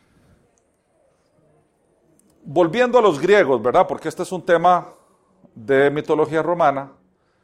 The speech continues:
Los griegos tenían cinco palabras para amor, mientras que nosotros solo tenemos una. Por tanto, si queremos explicar correctamente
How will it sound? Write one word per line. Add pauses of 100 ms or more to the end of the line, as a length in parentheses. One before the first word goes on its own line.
(160)
Los
griegos
tenían
cinco
palabras
para
amor, (1300)
mientras
que
nosotros (100)
solo
tenemos
una. (1600)
Por
tanto,
si
queremos
explicar
correctamente